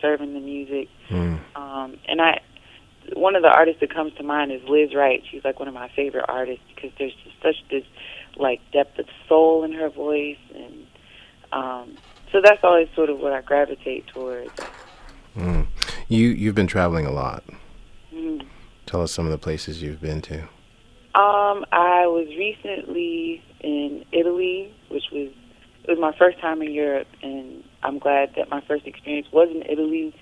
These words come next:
Speaker 1: The food was great. It was beautiful. It was, like, so many hills and just so green. Um, and then right before that, I was in Taiwan, um,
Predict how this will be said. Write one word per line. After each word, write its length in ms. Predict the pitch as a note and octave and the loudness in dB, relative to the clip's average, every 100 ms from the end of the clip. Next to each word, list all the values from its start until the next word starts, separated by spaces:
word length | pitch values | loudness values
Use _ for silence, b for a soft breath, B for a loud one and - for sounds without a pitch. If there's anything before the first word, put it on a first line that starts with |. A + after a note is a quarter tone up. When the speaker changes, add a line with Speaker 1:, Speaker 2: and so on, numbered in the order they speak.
| b - | b -18
Speaker 1:
The 60 | |
food 280 | - D#3+ E3+ | 0 2 2
was 140 | D#3+ D3+ | -2 2
great. 460 | D#3+ D#3 D#3 E3 - B B B B B _ | 6 8 6 0 -8 B B B B B _
It 100 | D3 | -4
was 160 | C#3 C3+ | -4 -10
beautiful. 640 | - F3 F3 E3 F3 E3 D#3+ | -6 0 0 0 2 4 4
It 40 | |
was, 80 | D3+ | 2
like, 160 | C#3+ - | -4 -2
so 140 | D#3 | -2
many 260 | D#3 C#3+ C3+ | -2 -8 -12
hills 480 | - E3 D#3 D3+ C#3+ | -10 -6 -4 -4 -6
and 160 | C#3+ | -10
just 200 | C3+ C#3 _ _ _ _ | -10 -12 _ _ _ _
so 160 | E3 D#3+ | 2 2
green. 580 | - D3+ E3 E3 E3+ E3+ B B B B _ | 2 -4 -2 -2 -4 -10 B B B B _
Um, 220 | - E3 | 2 2
and 80 | F3 | 0
then 120 | F3 | -2
right 200 | E3+ F3 | 4 4
before 300 | F3 - D#3+ D3+ | 2 0 2 4
that, 180 | C#3+ | 4
I 100 | D3 | 4
was 180 | D3 D3 | 2 -2
in 160 | C#3+ C#3+ | -6 -12
Taiwan, 920 | - C3+ C3+ C#3+ D3+ C#3+ C3+ C3 C#3+ - b b b b - | -10 -8 -8 -8 -8 -8 -10 -14 -18 -20 b b b b -12
um, 360 | C#3 C3 B2+ | -8 -8 -8